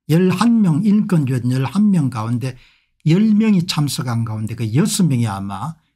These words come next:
문정권 하에서 임명된 사람이 모양입니다. 한반도 인권과 통일을 위한 변호사가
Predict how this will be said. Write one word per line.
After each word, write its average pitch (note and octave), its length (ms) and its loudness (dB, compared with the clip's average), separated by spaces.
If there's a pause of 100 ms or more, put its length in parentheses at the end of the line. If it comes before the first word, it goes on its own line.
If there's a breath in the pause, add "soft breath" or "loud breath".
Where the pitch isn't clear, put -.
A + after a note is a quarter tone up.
문정권 C3+ 640 0
하에서 G2 340 -10
임명된 A#2+ 720 -4 (220)
사람이 G2+ 420 -12
모양입니다. G#2+ 640 -20 (220)
한반도 C3 720 0
인권과 D3+ 880 0
통일을 B2 420 0
위한 G#2+ 280 -6
변호사가 A2+ 760 -8